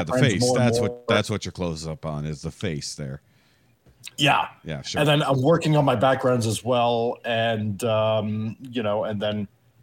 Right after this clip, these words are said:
Speaker 2: and then the
Speaker 1: Yeah.
Speaker 2: third shot.
Speaker 1: So
Speaker 2: But
Speaker 1: the
Speaker 2: I have to do three panels on,
Speaker 1: A single
Speaker 2: on a
Speaker 1: page.
Speaker 2: spread like this,
Speaker 1: Yeah.
Speaker 2: right? Yeah.
Speaker 1: So
Speaker 2: And every time I do this, the panels have to be different on top of that as well,
Speaker 1: I
Speaker 2: right?
Speaker 1: gotcha. So I would say
Speaker 2: Yeah.
Speaker 1: that at least your perspective work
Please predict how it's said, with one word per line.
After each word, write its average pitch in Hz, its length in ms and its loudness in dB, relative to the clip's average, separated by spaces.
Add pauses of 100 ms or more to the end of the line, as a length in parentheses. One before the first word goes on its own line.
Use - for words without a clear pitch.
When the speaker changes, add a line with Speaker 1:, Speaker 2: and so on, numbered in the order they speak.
(180)
Speaker 2:
and 101 100 -8
then 98 160 2
the 90 60 0
Speaker 1:
Yeah. 85 60 -4
Speaker 2:
third - 220 -4
shot. 120 420 0
Speaker 1:
So 151 160 4
Speaker 2:
But 143 140 6
Speaker 1:
the 110 80 0
Speaker 2:
I 143 80 4
have 147 220 4
to 147 100 0
do 139 200 4
three 165 320 2
panels 135 720 2
on, 123 380 2
Speaker 1:
A 107 80 -6 (300)
single - 160 0
Speaker 2:
on 143 80 4
a 143 80 4
Speaker 1:
page. 147 140 0
Speaker 2:
spread 160 280 4
like 123 200 0
this, 117 340 0
Speaker 1:
Yeah. 78 240 -2 (180)
Speaker 2:
right? 117 260 -2 (260)
Yeah. 123 240 0 (520)
Speaker 1:
So 151 60 2
Speaker 2:
And 147 480 4 (400)
every 165 260 4 (280)
time 170 160 4
I 147 80 6
do 170 220 4
this, 147 280 2
the 135 80 -2
panels 139 420 -2
have 131 160 0
to - 80 -6
be 117 120 0
different 107 460 -4
on 87 120 -8
top 98 200 -6
of 87 60 -10
that 90 160 -6
as - 160 -16
well, - 300 -8
Speaker 1:
I 98 60 -2
Speaker 2:
right? 82 220 -2
Speaker 1:
gotcha. 80 200 -8 (120)
So 110 320 -2
I 90 120 -2
would 180 120 -2
say 190 160 0
Speaker 2:
Yeah. 165 60 2
Speaker 1:
that 135 280 -2
at 110 100 -4
least 113 240 -4
your 107 100 -2
perspective 92 560 -6
work 117 280 -4